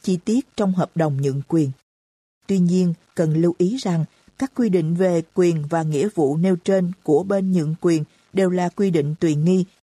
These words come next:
nên các bên có thể thỏa thuận khác đi. Như vậy, nghĩa vụ đối xử bình đẳng với các bên nhận quyền khác nhau trong hệ thống nhượng quyền cũng có thể bị loại trừ bởi thỏa thuận hợp đồng.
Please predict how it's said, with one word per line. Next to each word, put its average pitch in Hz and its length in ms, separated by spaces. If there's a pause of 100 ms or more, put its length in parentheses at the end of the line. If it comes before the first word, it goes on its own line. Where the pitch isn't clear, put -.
(140)
nên 190 240
các 254 200
bên 208 260
có 262 120
thể 175 280
thỏa 165 220
thuận 147 300
khác 214 240
đi. 175 200 (460)
Như 220 140
vậy, 165 300 (200)
nghĩa 180 140
vụ 165 260
đối 185 260
xử 160 320
bình 175 220
đẳng 151 300
với 202 200
các - 220
bên 208 200
nhận 165 280
quyền 160 240
khác 233 260
nhau 196 240 (220)
trong 233 160
hệ 160 140
thống 214 320
nhượng 160 280
quyền 165 220 (320)
cũng 175 200
có 254 120
thể 202 260
bị 156 220
loại 156 260
trừ 156 380
bởi 151 260
thỏa 175 200
thuận 143 260
hợp - 220
đồng. 156 220